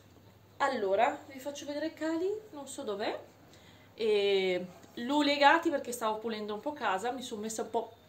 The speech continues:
di rossetto per darmi un po' di colore, perché sennò cadaverica. Allora,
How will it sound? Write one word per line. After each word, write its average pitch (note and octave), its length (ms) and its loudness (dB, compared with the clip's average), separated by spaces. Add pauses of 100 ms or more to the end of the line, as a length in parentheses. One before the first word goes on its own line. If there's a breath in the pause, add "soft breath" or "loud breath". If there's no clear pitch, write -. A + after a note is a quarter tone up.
(520)
di G#3+ 100 -4
rossetto A3 480 -4
per G3+ 140 -4
darmi G3+ 220 -2
un G3+ 80 -10
po' G3+ 100 -14
di - 140 -16
colore, F#3 380 -2
perché - 200 -18
sennò - 280 -18 (280)
cadaverica. - 640 -4 (1080 loud breath)
Allora, A#3 680 0